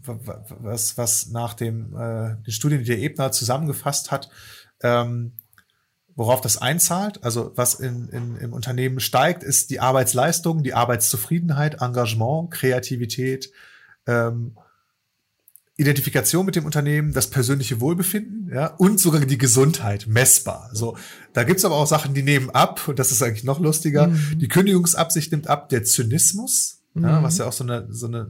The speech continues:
Speaker 1: Reaktion vieler ist, äh, äh, zynisch zu sein und den eigenen Arbeitgeber oder die eigene Firma gar nicht so ernst zu nehmen oder die Kollegen nicht. Ähm,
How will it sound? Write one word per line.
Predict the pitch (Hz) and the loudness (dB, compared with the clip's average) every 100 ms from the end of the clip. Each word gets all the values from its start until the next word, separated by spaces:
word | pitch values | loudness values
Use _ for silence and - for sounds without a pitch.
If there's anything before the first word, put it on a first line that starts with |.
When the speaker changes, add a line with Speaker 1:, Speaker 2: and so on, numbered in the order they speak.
| - | -12
Speaker 1:
Reaktion | 107 123 117 - 135 147 | -4 -4 -2 -2 -2 -2
vieler | - 143 131 | -2 0 0
ist, | 143 139 - | 0 0 0
äh, | 120 | -2
äh, | 120 117 117 117 110 | -4 -4 -4 -4 -4
zynisch | - 170 180 - | -2 -2 -2 -4
zu | 143 | -6
sein | 131 151 151 | -2 -2 -2
und | 123 117 - - - | -6 -12 -18 -20 -12
den | 120 | -6
eigenen | 123 135 131 | -2 -2 -2
Arbeitgeber | - 123 135 110 120 127 123 120 | 0 2 2 0 -2 -2 0 0
oder | 117 | 0
die | 117 113 | -4 -4
eigene | 123 123 | -4 -4
Firma | 107 135 123 | -4 -2 -2
gar | 117 | -2
nicht | 120 110 | -2 -2
so | 110 | -2
ernst | 127 165 - | -2 0 0
zu | 147 | 0
nehmen | 151 135 | -2 -4
oder | 117 | -4
die | 113 | -6
Kollegen | 117 123 151 | -6 -4 -2
nicht. | 151 151 - - - - _ - | -2 -4 -12 -20 -20 -20 _ 0
Ähm, | 131 127 127 127 | 2 2 -2 -8